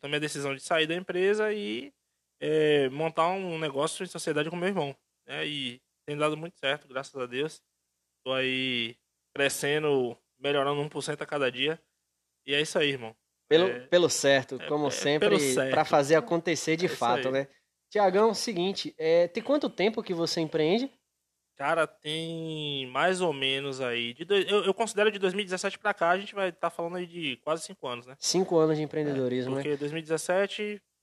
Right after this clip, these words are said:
Speaker 1: três, é, quase cinco anos. Quatro
Speaker 2: Já
Speaker 1: anos.
Speaker 2: é,
Speaker 1: Então
Speaker 2: quatro,
Speaker 1: chega,
Speaker 2: qua-, confirmando.
Speaker 1: vamos ser exatos, que números são exatos. Então tem quatro anos.
Speaker 2: Quatro anos, né?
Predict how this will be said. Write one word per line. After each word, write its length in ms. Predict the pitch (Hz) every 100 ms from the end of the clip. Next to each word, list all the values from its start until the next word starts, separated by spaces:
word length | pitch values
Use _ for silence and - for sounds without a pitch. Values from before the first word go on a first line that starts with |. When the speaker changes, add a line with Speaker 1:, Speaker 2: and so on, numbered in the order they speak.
| -
Speaker 1:
três, 320 | 156 175 190
é, 220 | 220 185
quase 240 | - 214 214
cinco 180 | 220
anos. 240 | 147 123 - _ _ _ _ _ _ _
Quatro 260 | 233 143 185
Speaker 2:
Já 60 | 143
Speaker 1:
anos. 280 | 120 - _
Speaker 2:
é, 100 | 156
Speaker 1:
Então 180 | - 156
Speaker 2:
quatro, 160 | 254 180
Speaker 1:
chega, 120 | 170
Speaker 2:
qua-, 300 | - 269 233
confirmando. 440 | - 262 262 220 233
Speaker 1:
vamos 120 | 233
ser 120 | 226
exatos, 340 | 175 180 226
que 100 | - 196
números 300 | 202 208 196
são 160 | 208
exatos. 400 | 175 151 127 - -
Então 160 | 175
tem 180 | 175 185
quatro 360 | - 190 - 135
anos. 260 | 117 - -
Speaker 2:
Quatro 400 | 160 165 175 139
anos, 220 | 135 139
né? 140 | 156